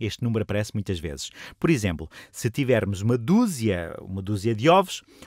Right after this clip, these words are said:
uma dúzia é doze. Ou se tivermos uma grosa, é doze dúzias. Portanto, cento e quarenta e quatro. Como veem, este número aparece muitas vezes, mais do que pensamos.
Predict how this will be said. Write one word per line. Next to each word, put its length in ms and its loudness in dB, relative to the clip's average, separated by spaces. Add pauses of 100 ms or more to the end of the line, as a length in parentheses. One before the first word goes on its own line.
(140)
uma 140 -2
dúzia 640 2
é 140 2
doze. 520 2 (520)
Ou 160 -4
se 100 -14
tivermos 540 4
uma 160 2
grosa, 640 4 (260)
é 160 0
doze 580 6
dúzias. 600 -6 (240)
Portanto, 580 2 (160)
cento 460 0
e 60 -4
quarenta 360 -2
e 40 -2
quatro. 520 -10 (560)
Como 220 2
veem, 400 2 (220)
este 380 -2
número 240 0
aparece 420 -4
muitas 480 2
vezes, 400 -8 (260)
mais 380 0
do 100 -4
que 60 -12
pensamos. 640 -4